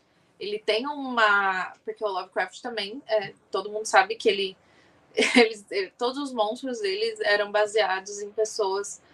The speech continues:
negras, e, enfim, porque ele era uma pessoa totalmente preconceituosa e dodói da cabeça, né?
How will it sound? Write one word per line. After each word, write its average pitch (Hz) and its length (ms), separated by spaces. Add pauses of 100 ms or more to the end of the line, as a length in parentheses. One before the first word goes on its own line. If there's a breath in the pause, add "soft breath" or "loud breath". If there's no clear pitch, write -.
(300 soft breath)
negras, 196 800
e, 202 220
enfim, 208 220
porque 208 220
ele 214 80
era 202 120
uma 208 100
pessoa 208 220
totalmente 220 380
preconceituosa 220 1000
e 214 80
dodói 214 380
da 208 180
cabeça, - 540 (400)
né? 175 240